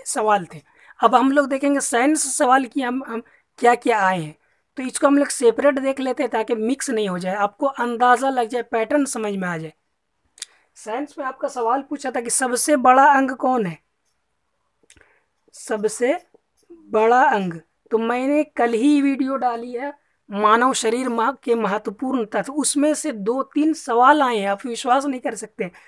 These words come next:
आप मेरा वीडियो देख ले, आपको खुद समझ में आ जाए। सबसे बड़ा अंग जो है हमारा लीवर है, यानी कि यकृत, यकृत है, याद रखें। और उसके बाद पूछ सकता है कि कौन है, तो अग्नाशय। मैंने सब बताया, पूरा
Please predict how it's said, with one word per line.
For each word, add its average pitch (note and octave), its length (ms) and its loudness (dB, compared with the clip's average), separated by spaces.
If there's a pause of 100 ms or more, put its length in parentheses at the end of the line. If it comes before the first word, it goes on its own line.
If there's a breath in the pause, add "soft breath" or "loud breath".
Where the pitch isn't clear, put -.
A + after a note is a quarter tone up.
(260 soft breath)
आप A#3 160 4
मेरा C4 240 0
वीडियो B3 340 -2
देख A#3 280 -4
ले, D4 120 0
आपको B3 300 0
खुद D4 200 -4
समझ B3 320 -4
में F#3+ 80 -4
आ F3+ 100 -4
जाए। E3+ 160 -8 (340 soft breath)
सबसे C#4 420 -2
बड़ा C4 320 6
अंग C4+ 260 2
जो B3 220 -2
है A3+ 200 0
हमारा G#3+ 420 0
लीवर A3+ 480 -2
है, G3 220 -4
यानी G#3+ 220 -4
कि E4 260 -4 (260 soft breath)
यकृत, A3+ 540 -2 (500)
यकृत G#3+ 440 -4
है, G3 160 -2
याद G3+ 260 -4
रखें। F3+ 300 -8 (2000 loud breath)
और B3 120 4
उसके D#4 360 2
बाद D4 260 8
पूछ C#4+ 200 -2
सकता - 300 -2
है C4 60 -4
कि B3 60 -20
कौन C#4 260 2
है, E4 300 -4
तो C4+ 80 -4
अग्नाशय। G#3 520 0
मैंने C#4 180 2
सब D4+ 280 2
बताया, C4 400 0
पूरा C#4+ 340 0